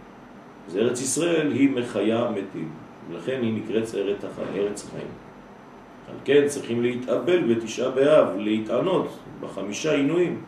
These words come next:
כמו יום הכיפורים. כי על ידי האבלות והתענית על חורבן בית המקדש, על ידי זה מתקנים הפגם וממשיכים על עצמו בחינת קדושת בית המקדש. אז העינוי הזה של תשעה באב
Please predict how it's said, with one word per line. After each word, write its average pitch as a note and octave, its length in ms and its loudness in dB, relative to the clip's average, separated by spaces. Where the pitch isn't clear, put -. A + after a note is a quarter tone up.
כמו A#2 440 0
יום G2+ 280 -2
הכיפורים. B2 380 -8
כי - 80 -6
על D#2+ 120 -2
ידי A#2 240 4
האבלות C3 540 6
והתענית A#2+ 720 4
על A2+ 140 4
חורבן A#2 500 0
בית A#2+ 140 4
המקדש, G2 600 -4
על - 140 -12
ידי G2+ 180 -2
זה D#3+ 540 2
מתקנים B2+ 640 0
הפגם A#2+ 460 2
וממשיכים G2 640 -6
על A2 160 0
עצמו A2 360 -2
בחינת G#2+ 320 -6
קדושת F#2 280 -4
בית F2+ 140 -4
המקדש. F2 420 -10
אז - 80 -8
העינוי C3 440 6
הזה F#2 220 2
של F#2 160 -4
תשעה B2+ 260 -4
באב D#3+ 420 4